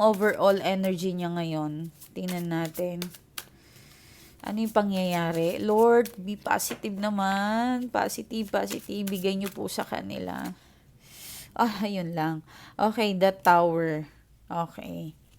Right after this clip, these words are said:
Mukhang kasi nawawalan na siya ng pag-asa sa iyo eh. Kasi feeling niya parang baka meron ka na. Okay, baka... Actually, may pagkakataon ito, nanonood siya sa iyo na baka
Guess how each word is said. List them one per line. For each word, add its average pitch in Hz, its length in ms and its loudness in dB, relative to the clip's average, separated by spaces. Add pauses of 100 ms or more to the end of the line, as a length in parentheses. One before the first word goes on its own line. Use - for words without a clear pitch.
(1400)
Mukhang 311 320 2
kasi 311 240 2
nawawalan 254 560 8
na 254 160 0
siya 247 160 2
ng 220 160 0
pag-asa 190 560 4
sa 180 160 0
iyo 165 240 0
eh. 190 320 0
Kasi 190 320 0
feeling 208 560 -2
niya 226 80 2
parang 190 400 4
baka 165 240 2
meron 165 400 0
ka 208 160 0
na. 214 640 -2 (720)
Okay, 175 560 -2
baka... 180 720 2 (880)
Actually, 233 400 4
may 254 160 6
pagkakataon 202 880 4
ito, 196 320 -2
nanonood 180 720 0
siya 175 160 0
sa 165 160 0
iyo 185 320 4
na 175 160 0
baka 165 640 2